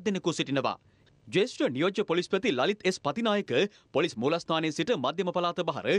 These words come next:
ජ්‍යෙෂ්ඨ නියෝජ්‍ය පොලිස්පති ලෙස මාරු කර යවා තිබෙනවා. ජ්‍යෙෂ්ඨ නියෝජ්‍ය පොලිස්පති එස් සංජීව මැදවත්තද ස්ථාන මාරුවකට ලක්ව තිබෙනවා. නියෝජ්‍ය පොලිස්පති මැදවත්ත මාරු කර යවා ඇත්තේ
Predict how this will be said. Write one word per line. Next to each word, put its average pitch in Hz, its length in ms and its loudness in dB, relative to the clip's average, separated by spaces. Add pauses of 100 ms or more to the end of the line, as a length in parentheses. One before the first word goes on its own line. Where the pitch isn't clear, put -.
(220)
ජ්‍යෙෂ්ඨ 220 360 0
නියෝජ්‍ය 196 320 0
පොලිස්පති 185 460 0
ලෙස 202 180 2
මාරු 196 240 0
කර 180 160 2
යවා 131 260 0
තිබෙනවා. 147 480 -2 (220)
ජ්‍යෙෂ්ඨ 240 400 -2
නියෝජ්‍ය 175 320 0
පොලිස්පති 196 500 -2
එස් - 220 -2
සංජීව 196 460 -2
මැදවත්තද 214 640 0 (360)
ස්ථාන 190 320 -2
මාරුවකට 185 520 -2
ලක්ව 180 300 -4
තිබෙනවා. 139 400 -2 (400)
නියෝජ්‍ය 170 240 0
පොලිස්පති 175 500 -2
මැදවත්ත 185 420 -2
මාරු 190 200 0
කර 196 220 0
යවා 185 180 0
ඇත්තේ 156 320 -2